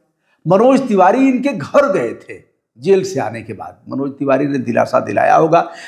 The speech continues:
भीतर के सूत्रों की माने तो एक बड़े नेता ने यह भी कहा कि औकात दिखाओ, औकात दिखा दोगे तो यह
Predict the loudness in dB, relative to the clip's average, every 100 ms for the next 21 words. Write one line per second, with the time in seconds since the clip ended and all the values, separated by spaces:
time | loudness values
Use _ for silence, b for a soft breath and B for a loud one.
0 | B 2 4 4 4 2 0 -2 0 0
1 | 0 -2 0 2 2 2 0 -12 -20 _
2 | 2 4 0 -2 -4 -2 0 4 4 2
3 | 0 0 0 -4 -8 -16 _ _ _ _
4 | _ 2 2 4 2 0 0 -2 -4 -4
5 | -2 0 -2 -2 -8 -8 -8 -8 -10 -18
6 | _ _ _ -16 -12 -12 -10 -14 -8 -4
7 | -2 -2 -2 -2 -2 -4